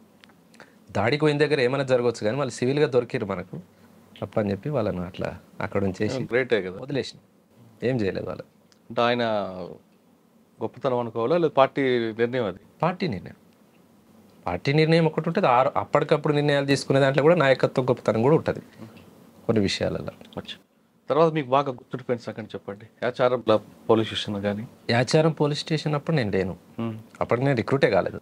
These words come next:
Speaker 2: మంచాల?
Speaker 1: మంచాల పోలీస్ స్టేషన్ ఏం జరగలేగా.
Speaker 2: మంచాల దగ్గర కూడా అంబుష్ చేస్తారు ఎస్ఐకి.
Speaker 1: అంబుష్ చేసి-, చేసారు.
Speaker 2: ఎందుకు ఆయన కోసం ఎందుకండి ఎస్ఐ?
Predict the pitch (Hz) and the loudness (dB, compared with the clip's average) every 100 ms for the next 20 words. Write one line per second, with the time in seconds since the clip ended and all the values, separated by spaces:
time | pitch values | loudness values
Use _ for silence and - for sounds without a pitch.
0 | - 117 123 104 110 139 - 160 156 - | -2 4 4 4 2 -6 -2 0 0 -2
1 | 151 - 143 139 135 123 127 123 127 139 | -6 -6 -6 -4 -4 -4 -2 -4 -6 -10
2 | - - 135 147 135 131 113 104 104 120 | -18 -10 0 2 2 0 2 2 2 0
3 | 127 127 123 - 117 120 110 120 120 104 | 0 0 -2 0 4 4 4 -2 -2 -4
4 | 92 92 - - - 104 95 - - _ | -6 -10 -14 -20 -12 -12 -12 -16 -20 _
5 | _ - _ _ _ _ _ - 151 147 | _ -20 _ _ _ _ _ -6 2 6
6 | 135 151 156 - 123 120 101 98 104 - | 6 6 2 2 -2 -2 -4 -4 -2 0
7 | 113 | 0